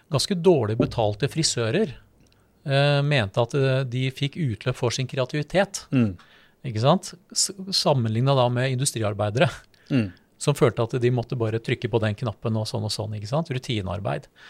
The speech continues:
Speaker 1: Mens det å, og de hadde jo bedre betalt, og, ikke sant? Egentlig så bør du anbefale barna dine, hvis de skal jobbe noe praktisk, å gå i industrien,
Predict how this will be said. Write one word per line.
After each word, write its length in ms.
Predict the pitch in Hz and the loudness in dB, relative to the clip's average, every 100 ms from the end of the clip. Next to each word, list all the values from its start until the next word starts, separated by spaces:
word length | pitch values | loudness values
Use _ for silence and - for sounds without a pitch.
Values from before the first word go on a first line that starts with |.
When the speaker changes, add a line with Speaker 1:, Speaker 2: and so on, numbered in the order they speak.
| - - - | -20 -12 -2
Speaker 1:
Mens 200 | 139 - | 0 2
det 80 | 127 | 2
å, 140 | 135 | 2
og 140 | 180 156 | 2 2
de 120 | 139 160 | 4 4
hadde 160 | 135 | 4
jo 40 | 127 | 2
bedre 180 | 110 117 | 0 -2
betalt, 380 | - 180 185 - | 6 6 6 -4
og, 320 | 156 143 143 147 | 0 0 2 0
ikke 80 | 165 | 0
sant? 180 | 160 160 | 0 0
Egentlig 320 | 156 117 117 160 | 0 0 0 -2
så 80 | 143 | 0
bør 140 | 127 | 2
du 40 | 110 | 2
anbefale 400 | 110 117 143 156 | 0 -2 -2 0
barna 240 | 120 107 | 0 -2
dine, 300 | 110 117 123 131 123 | -2 0 0 0 -2
hvis 220 | 139 120 - | -4 -4 0
de 80 | 127 123 | 0 0
skal 320 | - - 135 | -4 2 4
jobbe 160 | 113 117 | 6 2
noe 100 | - | 2
praktisk, 380 | 123 - 190 143 | 2 2 2 2
å 60 | |
gå 80 | 127 | 2
i 40 | 123 | 2
industrien, 420 | 131 123 120 | 2 2 6